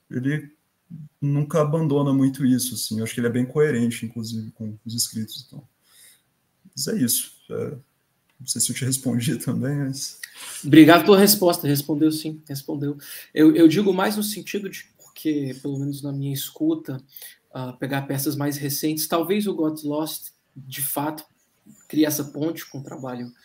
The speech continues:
Speaker 1: Uhum.
Speaker 2: ah, antigo um pouco mais, mas o, o, o
Speaker 1: Uhum.
Speaker 2: Grido, por exemplo, o terceiro quarteto, já
Speaker 1: Uhum.
Speaker 2: me parece que tem alguns tipos de, de excessos que vão nascendo dentro
Speaker 1: Uhum,
Speaker 2: desse
Speaker 1: sim.
Speaker 2: método dele.
Speaker 1: Sim.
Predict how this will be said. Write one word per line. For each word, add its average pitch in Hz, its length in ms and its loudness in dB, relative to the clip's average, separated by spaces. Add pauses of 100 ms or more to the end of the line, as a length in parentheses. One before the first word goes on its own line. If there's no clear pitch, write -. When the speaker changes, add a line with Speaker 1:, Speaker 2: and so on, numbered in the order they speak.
(580)
Speaker 1:
Uhum. 117 200 0
Speaker 2:
ah, 123 500 -6
antigo 131 420 -6
um 131 100 -6
pouco 139 260 -6
mais, 147 380 -2
mas 147 240 0
o, 160 120 2
o, 156 160 4
o 160 120 4
Speaker 1:
Uhum. 135 80 0
Speaker 2:
Grido, 151 460 4
por 123 160 -10
exemplo, 117 400 -12
o 113 60 -20
terceiro 147 460 -2
quarteto, 147 640 -8
já 131 160 -10 (400)
Speaker 1:
Uhum. 117 300 -2 (180)
Speaker 2:
me 147 180 -2
parece 147 420 2
que 139 80 -6
tem 135 200 -6
alguns 135 360 -8
tipos 143 340 -4
de, 139 380 -2 (380)
de 143 140 0
excessos 139 580 0
que - 100 -8
vão 123 160 -8
nascendo 123 420 -10
dentro 113 200 -4
Speaker 1:
Uhum, 110 40 -8
Speaker 2:
desse - 140 -4
Speaker 1:
sim. 107 100 -2
Speaker 2:
método 123 340 -8
dele. 127 300 -6
Speaker 1:
Sim. 117 400 -2